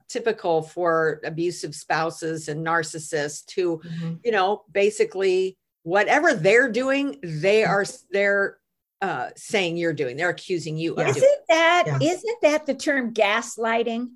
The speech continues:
Speaker 1: Yep. Yep.
Speaker 3: I keep hearing that term gaslighting, and I'm like, "Okay, I think you just <laughs> defined exactly what that is." And they make
Speaker 2: Yeah.
Speaker 3: you feel like the crazy one, right?
Speaker 1: Right.
Speaker 2: Yeah.
Speaker 1: Exactly.
Speaker 3: Yeah.
Speaker 1: Exactly.
Speaker 2: Yeah.
Speaker 1: That's what this guy did.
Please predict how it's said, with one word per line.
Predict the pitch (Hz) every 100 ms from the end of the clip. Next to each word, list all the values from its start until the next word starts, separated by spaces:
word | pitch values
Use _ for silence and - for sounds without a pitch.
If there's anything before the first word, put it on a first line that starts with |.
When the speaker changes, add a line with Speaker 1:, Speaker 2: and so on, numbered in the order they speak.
| -
Speaker 1:
Yep. | 247 294 - _ -
Yep. | 175 214
Speaker 3:
I |
keep | - 320 -
hearing | 339 339 349 311
that | 240 214
term | 277 247 190
gaslighting, | 196 202 208 202 160 151 147
and | 180
I'm | 180
like, | 185 -
"Okay, | 240 294 320 - -
I | 196
think | 294 -
you | 196
just | 160 196 - - _ _ _
<laughs> | _ - 269 190
defined | 262 220 320 302
exactly | 175 175 165 180 226 220 165 165 -
what | 175 180
that | 160
is." | - 285 262 180
And | 196
they | 214 226
make | 220 208 170
Speaker 2:
Yeah. | 147
Speaker 3:
you | 151 202 381
feel | - 185 165
like | 165 -
the | 175
crazy | 262 392 208 139
one, | - _ _ _ -
right? | 156
Speaker 1:
Right. | - - _ _ _ -
Speaker 2:
Yeah. | 190
Speaker 1:
Exactly. | 196 185 - - 175 151 151 131 90 98 _
Speaker 3:
Yeah. | 170
Speaker 1:
Exactly. | 147 196 170
Speaker 2:
Yeah. | 170 156
Speaker 1:
That's | - 208 269
what | 262
this | 277 277
guy | 226 196
did. | 160 160 185 302